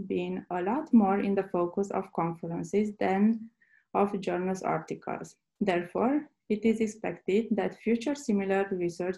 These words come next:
endeavors could also integrate the proceedings for a larger perspective. This paper's contribution to the state of the art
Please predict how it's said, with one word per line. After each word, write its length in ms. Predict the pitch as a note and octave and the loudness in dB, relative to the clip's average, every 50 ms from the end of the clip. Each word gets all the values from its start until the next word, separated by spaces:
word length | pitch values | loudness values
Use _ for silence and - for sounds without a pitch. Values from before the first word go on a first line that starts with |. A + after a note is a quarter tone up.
| - | -4
endeavors 580 | - A3 A3 G3+ F#3+ E3+ E3 F3 - G#3 B3 C4 - - _ _ - - - - - _ | 0 2 2 2 2 0 -2 -2 -2 0 -2 -2 -4 -8 _ _ -20 -20 -20 -20 -18 _
could 200 | - D4 C#4+ D4 | -2 -2 0 2
also 400 | - G3 F#3+ G3 G3 - G3+ G3+ | 2 2 2 2 2 2 0 0
integrate 560 | G3+ G3 F#3+ - G3+ G3 - F#3+ F#3 F#3+ F#3 F3+ | 0 -2 -2 -2 -4 -2 -2 0 0 -2 -2 -2
the 100 | F#3+ F#3+ | -4 -2
proceedings 680 | F#3+ - G#3+ G3+ - - D#3+ D#3 D3+ D3+ F3+ G#3 G3+ | 0 0 -2 -2 -2 -4 -4 -4 -2 -2 -2 -2 -2
for 180 | - C4+ C4 C4 | -2 0 2 4
a 80 | B3 | 4
larger 440 | G#3+ F#3 F3 F3 F3 F#3+ F3+ F3+ F3+ - | 6 4 4 2 0 -2 -2 -4 -4 -6
perspective. 600 | - F3 E3 - - - - - _ - - - - - _ _ _ - - _ _ _ _ _ _ _ _ _ _ _ _ _ _ _ _ _ _ _ _ _ _ _ _ _ _ - _ _ _ _ _ _ _ _ _ _ _ _ _ _ _ - | -6 -8 -6 -8 -10 -12 -12 -12 _ -14 -16 -16 -16 -20 _ _ _ -20 -20 _ _ _ _ _ _ _ _ _ _ _ _ _ _ _ _ _ _ _ _ _ _ _ _ _ _ -20 _ _ _ _ _ _ _ _ _ _ _ _ _ _ _ 2
This 160 | B3 A#3+ B3 | 2 4 6
paper's 360 | - A3+ A#3+ A#3+ D4 D4 C#4+ | 6 6 6 6 4 0 2
contribution 840 | - D4+ C#4 C#4 C#4+ A#3+ G3+ C3+ C#3+ - - - D#3+ E3 F3 F#3 - _ _ _ | 4 4 6 6 6 4 4 4 2 0 -2 -2 -4 -4 -4 -4 -8 _ _ _
to 100 | - A3+ | -2 0
the 140 | G#3 G#3+ G#3 | 2 4 2
state 380 | G3+ G#3 - F3 F3 F#3+ G3+ - | 2 2 0 2 2 2 2 2
of 200 | - G#3 G3+ - | 0 -2 -2 -2
the 120 | - - | -4 0
art 420 | - F3 E3 D#3 D#3 E3 - - | 2 4 4 4 2 0 -4 -10